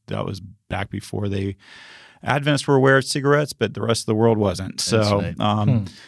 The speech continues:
Speaker 1: anyway, so there's that, but it's a, it's a powerful message. It's all, it's kind of a black and white movie, and just, just a fantastic, uh, thought-provoking thing. We'll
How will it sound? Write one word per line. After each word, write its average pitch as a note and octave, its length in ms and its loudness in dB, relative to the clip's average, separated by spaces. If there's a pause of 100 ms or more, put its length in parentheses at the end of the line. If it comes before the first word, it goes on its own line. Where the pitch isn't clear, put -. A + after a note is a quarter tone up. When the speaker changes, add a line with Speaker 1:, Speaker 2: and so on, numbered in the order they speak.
(280)
Speaker 1:
anyway, A2+ 340 2
so A2 380 2
there's A2 360 -4 (200)
that, A#2+ 340 2
but A2 140 2
it's A2 180 -4
a, A2 60 0
it's - 160 -4
a A2 60 -6
powerful F#3 360 -2
message. A#2+ 400 0
It's G#2 140 -6
all, C3 240 2
it's - 200 -6
kind C#3+ 160 -4
of A#2+ 40 0
a G2+ 60 -2
black A2 300 -2
and A2+ 80 -2
white A2 280 0
movie, A2 480 -2 (100)
and G#2 380 -4
just, - 300 -6 (280)
just - 240 -8
a - 40 -8
fantastic, G#2+ 960 -4
uh, G2 120 -6
thought-provoking G2+ 1040 -2
thing. A#2 300 -2
We'll F#2+ 260 -2